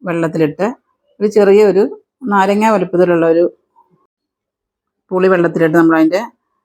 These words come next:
അതൊന്ന് അരച്ചെടുത്തിട്ടുണ്ടായിരുന്നു. അതോടെ ചേർത്ത് കൊടുത്തിട്ടുണ്ട്. ഇനി കുറച്ച് കറിവേപ്പില ഇട്ട് കൊടുത്തതിന് ശേഷം ഇതെല്ലാം കൂടെ നന്നായിട്ടൊന്ന് മിക്സ് ചെയ്ത് കൊടുത്തിട്ടുണ്ട്. ഇതിലേക്ക് നമ്മൾ വറുത്ത് വെച്ചിരിക്കുന്ന നമ്മുടെ മീനും കൂടെ ചേർത്ത് കൊടുക്കാം. ചേർത്ത് കൊടുത്ത് ഇതെല്ലാം കൂടെ നന്നായിട്ട് ഒന്ന് മിക്സ്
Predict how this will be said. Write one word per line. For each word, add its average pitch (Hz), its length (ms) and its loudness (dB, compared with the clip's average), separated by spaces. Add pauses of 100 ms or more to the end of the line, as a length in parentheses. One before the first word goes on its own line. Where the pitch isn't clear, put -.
(180)
അതൊന്ന് 180 220 0
അരച്ചെടുത്തിട്ടുണ്ടായിരുന്നു. 160 840 0
അതോടെ 165 240 0
ചേർത്ത് 156 280 -4
കൊടുത്തിട്ടുണ്ട്. 156 440 -6
ഇനി 170 200 -6
കുറച്ച് 165 260 -12
കറിവേപ്പില 160 500 -2
ഇട്ട് 160 140 -8
കൊടുത്തതിന് 160 280 -8 (100)
ശേഷം 160 300 -8
ഇതെല്ലാം 165 320 -4
കൂടെ 180 160 -4
നന്നായിട്ടൊന്ന് 175 540 -2
മിക്സ് - 200 -16 (100)
ചെയ്ത് 165 180 2
കൊടുത്തിട്ടുണ്ട്. 156 560 -4 (580)
ഇതിലേക്ക് 196 380 0 (100)
നമ്മൾ 175 240 0
വറുത്ത് 175 340 -2
വെച്ചിരിക്കുന്ന 165 500 0 (800)
നമ്മുടെ 170 200 -2 (140)
മീനും 170 320 4
കൂടെ 196 140 0 (100)
ചേർത്ത് 151 240 -4
കൊടുക്കാം. 180 300 -8 (140)
ചേർത്ത് 156 280 -6
കൊടുത്ത് 160 220 -4
ഇതെല്ലാം 156 300 -2
കൂടെ 170 100 -2 (100)
നന്നായിട്ട് 160 340 -6 (100)
ഒന്ന് 170 240 -6
മിക്സ് - 220 -12